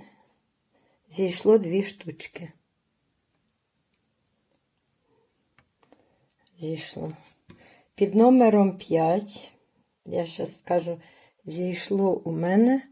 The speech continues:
раз, чотири штучки. Під номером п'ять це в мене бегонія Скарлетт. Прошлий раз в мене зійшла одна. І от, е, ці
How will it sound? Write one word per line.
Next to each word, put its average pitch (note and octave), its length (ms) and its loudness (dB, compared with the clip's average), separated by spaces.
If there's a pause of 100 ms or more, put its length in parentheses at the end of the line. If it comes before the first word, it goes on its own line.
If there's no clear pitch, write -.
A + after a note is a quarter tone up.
(120)
раз, F3 500 0 (1040)
чотири G3+ 500 0
штучки. - 680 -12 (1400)
Під D#3 120 -14
номером D#3+ 500 -4
п'ять F#3 560 -2 (480)
це - 180 -6
в F#3+ 40 -4
мене F3+ 260 -2
бегонія F#3+ 540 2
Скарлетт. D3 580 -6 (640)
Прошлий F#3 460 2
раз G#3 400 0
в F3+ 60 -8
мене F3 280 0
зійшла E3+ 480 -6 (120)
одна. C#3 480 -4 (1200)
І F#3+ 140 0
от, G#3+ 400 2
е, G3 240 4
ці F#3+ 540 4